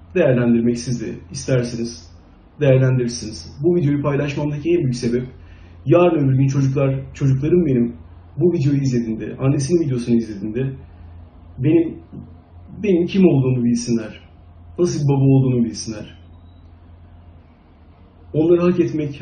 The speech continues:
onlarla zaman geçirmek. Ya düşünün, kırk üç yaşında ilk defa babalık hissiyatı bu kadar gelişti bende ve babalık duygusu bu kadar gelişti. Tam böyle çocuklarımı sevecek dönemdeydim. Çünkü benim ilk eşimden bir oğlum öldü.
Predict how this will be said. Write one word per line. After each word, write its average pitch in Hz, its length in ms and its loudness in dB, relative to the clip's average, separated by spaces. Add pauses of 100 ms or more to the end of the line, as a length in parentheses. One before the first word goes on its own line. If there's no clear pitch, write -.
onlarla 147 340 0
zaman 135 340 4
geçirmek. 117 680 0 (760)
Ya 156 300 4
düşünün, 156 480 -2 (480)
kırk 180 260 -2
üç - 140 -6
yaşında 143 260 -2
ilk 196 260 -8
defa 127 440 -4 (260)
babalık 147 380 4
hissiyatı 135 580 -2
bu - 40 -14
kadar 135 260 0
gelişti 117 440 -4
bende 110 260 -6
ve 107 180 -8 (500)
babalık 160 400 2
duygusu 143 340 -6
bu 151 40 -8
kadar 127 240 -2
gelişti. 113 440 -8 (580)
Tam 226 280 4
böyle 185 160 2
çocuklarımı 170 440 -2
sevecek 151 480 -4
dönemdeydim. 117 460 -2
Çünkü 190 280 -8
benim 190 300 -2 (300)
ilk 202 200 -2
eşimden 165 460 -4
bir 170 60 0
oğlum 139 420 4
öldü. 95 160 -10